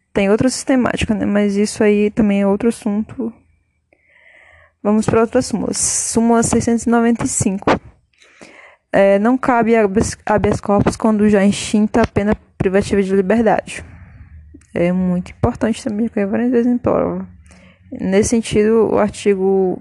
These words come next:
seiscentos e, seiscentos e quarenta e oito um do C P P. A coação considera-, conceder-, considerará-se-á ilegal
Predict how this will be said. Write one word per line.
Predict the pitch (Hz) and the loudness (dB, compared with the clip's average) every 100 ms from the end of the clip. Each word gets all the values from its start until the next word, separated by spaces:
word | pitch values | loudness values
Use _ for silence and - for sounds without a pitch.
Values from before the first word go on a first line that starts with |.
| - - | -12 -8
seiscentos | 220 214 226 220 | -4 -2 -2 -2
e, | 208 - - | -6 -8 -14
seiscentos | - - - - - - 208 214 220 214 - | -16 -14 -6 -6 -6 -2 0 0 -2 -2 -4
e | |
quarenta | - 196 202 190 | -2 -2 0 0
e | |
oito | 196 - | 0 -4
um | 196 214 | -4 -2
do | 214 | -4
C | 208 - 202 | -4 -2 -2
P | - | 0
P. | 220 - - - _ _ _ _ _ _ _ _ - - - - - - | -2 -4 -8 -8 _ _ _ _ _ _ _ _ -20 -20 -20 -20 -14 -8
A | 226 | -4
coação | - 240 240 254 240 262 - _ - | 0 0 0 0 2 0 -4 _ -18
considera-, | - 226 247 269 285 - 226 208 - - | -2 2 2 2 -2 -2 0 0 -4 -12
conceder-, | - 240 277 - - 208 190 202 - - - - | -4 -2 -2 -2 -2 0 2 2 0 -8 -20 -14
considerará-se-á | - 208 220 - 226 196 202 196 190 190 208 - - 180 175 226 - - - - - - | -8 -4 -4 -4 -2 2 2 2 2 0 -2 -4 -2 0 0 -2 -8 -20 -20 -20 -20 -2
ilegal | 226 233 214 185 - | 2 2 2 0 -2